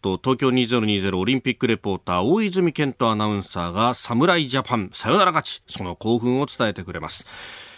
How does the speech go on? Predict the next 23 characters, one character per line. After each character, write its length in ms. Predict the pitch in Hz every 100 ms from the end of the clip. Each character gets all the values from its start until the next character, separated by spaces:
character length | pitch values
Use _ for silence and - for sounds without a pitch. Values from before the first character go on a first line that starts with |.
| -
え 80 | 180
ー、 40 |
そ 140 | 202 196
し 60 |
て 100 | 196
七 200 | 180 240
時 60 | 247
台 200 | 240 202
取 160 | 196
り 40 | 202
上 80 | 196
げ 100 | 196
る 80 |
ニ 100 | 196
ュ 40 | 202
ー 40 |
ス 140 | - 151
で 100 | 147
す 180 | -
が、 280 | 131 139 139
ま 180 | 143 156
ず 140 | 135 123
は 280 | 117 123